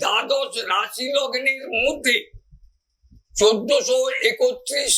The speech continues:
সালে যে যে রাশি লগ্নের জাতক জাতিকারা সুখ সমৃদ্ধি, নি-, সৌভাগ্য নিশ্চিত প্রতিষ্ঠা লাভের কারণ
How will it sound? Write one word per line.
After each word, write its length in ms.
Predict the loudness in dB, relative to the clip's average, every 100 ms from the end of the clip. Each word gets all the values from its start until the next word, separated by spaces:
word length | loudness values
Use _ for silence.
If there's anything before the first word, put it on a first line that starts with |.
| 0
সালে 340 | 2 2 2 0 -4 _ _ _ -20 -20 _ -10 -6 2
যে 140 | 4 4 2
যে 120 | -2 -2 -2
রাশি 320 | -2 0 -2 0
লগ্নের 400 | -2 -2 -4 -4 -6 0
জাতক 360 | 0 2 0 -2 0
জাতিকারা 580 | -2 0 -2 -2 -2 -2 -4 -10
সুখ 220 | -12 -10 -10 -10
সমৃদ্ধি, 640 | -2 0 0 -6 -4 -4 -4 -10 _ _ _ _ _ -2
নি-, 260 | 0 0 -2
সৌভাগ্য 560 | 4 4 6 4 2 -2 -2 -2 -2
নিশ্চিত 480 | -2 -2 0 0 0 -4
প্রতিষ্ঠা 480 | -4 -2 -4 0 2
লাভের 320 | 4 2 -2 -4 -4
কারণ 300 | -2 -2